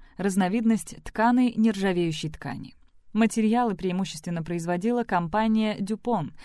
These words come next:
американский конгломерат, ответственный за развитие популярных полимеров, включая нейлон, неопрен, тефлон, кориан, кевлар и лайкру. Дюпон, наса и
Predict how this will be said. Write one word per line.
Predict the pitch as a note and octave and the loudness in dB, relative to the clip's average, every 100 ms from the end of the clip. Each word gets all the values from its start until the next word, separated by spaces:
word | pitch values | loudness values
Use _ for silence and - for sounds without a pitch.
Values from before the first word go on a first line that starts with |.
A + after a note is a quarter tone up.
| - - | -18 -6
американский | F#3 F#3 F#3+ F#3 D#3 F3+ D#3 | 0 0 2 0 -2 -4 -4
конгломерат, | E3 D#3+ E3+ F#3 A#3+ - | -2 0 -2 0 -2 -2
ответственный | G3 F#3 G3+ C4+ - B3 A3+ | -4 -2 -2 -2 -2 2 2
за | G3 F#3+ | 2 0
развитие | F3+ F3 A3 A3 F#3 | 0 0 -2 -4 -4
популярных | F3+ F#3 F3+ F3 C#3+ C#3 - | -4 -2 2 2 2 -4 -4
полимеров, | D#3 D#3+ G#3 B3 - - - - | -2 0 0 -2 -6 -20 -20 -14
включая | - G#3+ - F#3+ E3 | -2 -2 0 -2 0
нейлон, | D#3 D#3 D#3 A3 A#3 | 2 2 2 2 2
неопрен, | D3+ C3+ D#3 G3+ A3 - | 2 -2 -2 0 0 -2
тефлон, | - - E3 A3 F3+ | -12 -6 -2 0 -2
кориан, | C#3+ C3+ F3+ G#3+ - - - | -4 -2 -2 -2 -6 -20 -10
кевлар | E3+ D3+ E3 G#3+ G#3 | -4 0 2 2 0
и | F3+ F3 | -6 -4
лайкру. | F3+ F#3+ D3 - - - - - - | -2 -2 -2 -6 -16 -18 -20 -20 -8
Дюпон, | E3+ F#3 E3 A#3 C4 A#3 | -4 -2 0 0 2 0
наса | G3+ G3 A3+ A#3+ G3+ | 0 2 2 0 -2
и | F3+ F3+ | -2 -2